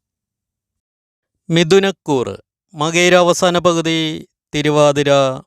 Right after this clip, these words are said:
പുണർദത്തിൻ്റെ ആദ്യ നാൽപത്തഞ്ച് നാഴിക. ഉദ്യോഗസ്ഥർക്ക് കർമ്മരംഗത്ത് ചില പ്രതികൂല സാഹചര്യങ്ങൾ ഉണ്ടായേക്കാം. ഉദ്യോഗാർത്ഥികൾക്ക് പുതിയ ജോലി ലഭിക്കുവാൻ കാലതാമസം നേരിടും.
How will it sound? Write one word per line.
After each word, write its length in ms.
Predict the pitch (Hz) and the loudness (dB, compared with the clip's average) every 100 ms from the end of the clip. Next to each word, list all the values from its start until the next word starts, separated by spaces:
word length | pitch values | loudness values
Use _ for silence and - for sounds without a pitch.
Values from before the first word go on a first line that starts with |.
| _ _ - | _ _ -6
പുണർദത്തിൻ്റെ 640 | 139 139 139 131 143 135 135 | -2 -2 -2 -4 -4 -2 0
ആദ്യ 220 | 131 131 | 0 0
നാൽപത്തഞ്ച് 520 | 131 127 117 123 120 | -2 -4 -4 -4 -2
നാഴിക. 300 | 117 110 98 92 _ _ _ _ _ _ _ _ _ _ _ - _ 170 | -4 -4 -6 -12 _ _ _ _ _ _ _ _ _ _ _ -20 _ -2
ഉദ്യോഗസ്ഥർക്ക് 760 | 175 208 208 - 190 170 185 175 | 2 2 2 0 -4 0 0 0
കർമ്മരംഗത്ത് 720 | 170 165 165 165 165 147 156 156 | -2 -2 -2 -2 -6 -6 -6 -6
ചില 180 | 156 147 | -6 -10
പ്രതികൂല 480 | 143 139 143 147 147 | -10 -8 -6 -2 -2
സാഹചര്യങ്ങൾ 720 | 135 143 139 135 139 135 135 135 | -2 -2 -2 -4 -4 -4 -2 -2
ഉണ്ടായേക്കാം. 600 | 135 131 127 123 - 101 _ _ _ _ _ _ _ _ _ - | -2 -2 0 -2 -6 -14 _ _ _ _ _ _ _ _ _ -6
ഉദ്യോഗാർത്ഥികൾക്ക് 800 | 123 135 127 127 127 123 117 127 123 120 | 2 2 2 -2 -2 -6 -4 -2 -2 -2
പുതിയ 300 | 131 120 127 123 | -6 -6 -4 -2
ജോലി 260 | 123 127 | -2 -4
ലഭിക്കുവാൻ 580 | 123 123 120 - 123 117 113 | -4 -4 -6 -6 -4 -4 -6
കാലതാമസം 720 | 123 120 117 120 117 110 113 113 | -4 -2 0 -2 -2 -6 -6 -6
നേരിടും. 340 | 110 107 98 | -6 -6 -10